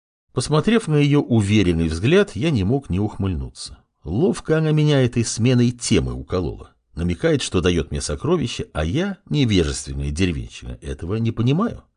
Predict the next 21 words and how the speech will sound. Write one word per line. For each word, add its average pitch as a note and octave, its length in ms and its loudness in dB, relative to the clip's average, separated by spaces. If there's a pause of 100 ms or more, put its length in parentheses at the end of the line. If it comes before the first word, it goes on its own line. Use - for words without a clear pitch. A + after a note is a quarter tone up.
Впрочем, - 400 -4
я F2+ 120 -2
тут - 160 -8
всё - 260 0
равно F#2 420 0
не F2+ 140 -6
за D2+ 140 -4
этим. A1+ 360 -12 (460)
«Я A#2+ 280 2
согласен», E3+ 680 2 (200)
ответил D2+ 420 -4
я. B1 260 -10 (240)
«Ну, - 180 -4
вот F#2 300 -4
с - 80 -8
лечением D#2+ 480 -2
придётся D#2+ 420 -4
подождать». - 640 -6 (400)
«Могу F3+ 220 2
я A#3+ 120 4
узнать, E3 360 -4